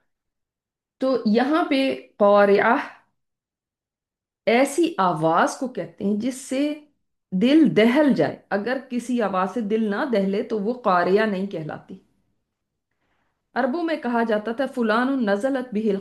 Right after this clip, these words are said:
कारिया", फलां के ऊपर कारिया टूट पड़ी, यानी बहुत बड़ी मुसीबत के लिए कहा जाता था। वो जब अरब लोग किसी चीज़ को बहुत बड़ी आफत समझते थे ना, तो उसको अल कारिया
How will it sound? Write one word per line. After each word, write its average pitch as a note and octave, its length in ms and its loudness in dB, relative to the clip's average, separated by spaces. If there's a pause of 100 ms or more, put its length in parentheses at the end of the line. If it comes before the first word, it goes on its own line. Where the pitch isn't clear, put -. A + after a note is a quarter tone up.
कारिया", D#3 380 -4 (720)
फलां B3+ 420 0
के B3+ 140 0
ऊपर G#3 340 0 (180)
कारिया G#3 560 4 (800)
टूट B3+ 220 0
पड़ी, D#3+ 260 -2 (480)
यानी F3+ 200 -4 (100)
बहुत B3 440 4
बड़ी G3+ 280 4
मुसीबत A3 640 2
के G#3+ 80 -2
लिए F3 200 -4
कहा D3+ 240 -12
जाता - 340 -16
था। - 220 -20 (1500)
वो G3+ 160 2
जब G#3 340 -4
अरब G3 480 -2
लोग A3 300 -2
किसी A#3 180 -10
चीज़ G#3+ 260 -10
को A#3 120 -4 (100)
बहुत B3+ 300 0
बड़ी G3+ 260 2
आफत F#3 340 0
समझते F#3 520 -4
थे G#3 80 -6
ना, B3 120 -10 (380)
तो A3 60 -4
उसको G3 640 -4
अल G3+ 140 0 (140)
कारिया F#3+ 400 4